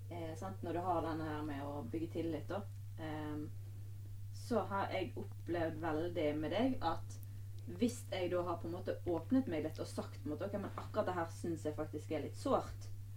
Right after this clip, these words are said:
eh, så har du vært utrolig fin på at du har på en måte møtt det. Gjerne sagt beklager uten at du har trengt å si beklager, og liksom vært veldig sånn her,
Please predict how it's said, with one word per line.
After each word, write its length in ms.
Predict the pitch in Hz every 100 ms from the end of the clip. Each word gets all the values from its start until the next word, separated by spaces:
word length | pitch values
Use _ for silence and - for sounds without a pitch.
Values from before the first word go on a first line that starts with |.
| - - - -
eh, 320 | 349 349 339
så 560 | - - - - 262 202
har 220 | - 190
du 80 | 190
vært 220 | 170 175 196
utrolig 380 | - 262 156 165
fin 220 | 196 165
på 120 | -
at 80 | 151
du 60 | 175
har 60 | 170
på 80 | 165
en 40 |
måte 240 | 165 175 180 -
møtt 500 | 202 214 214 - -
det. 160 | - 220 - - - -
Gjerne 220 | 190 202
sagt 200 | 196 180
beklager 600 | 170 - 214 196 165 151
uten 140 | 165 180
at 60 | 170
du 60 |
har 80 | 160 -
trengt 320 | 208 190 -
å 60 | 151
si 140 | 143
beklager, 480 | 139 - 147 147 160
og 140 | 156
liksom 180 | 175 190
vært 220 | 175 165 156
veldig 220 | 156 170
sånn 120 | 175
her, 80 | 156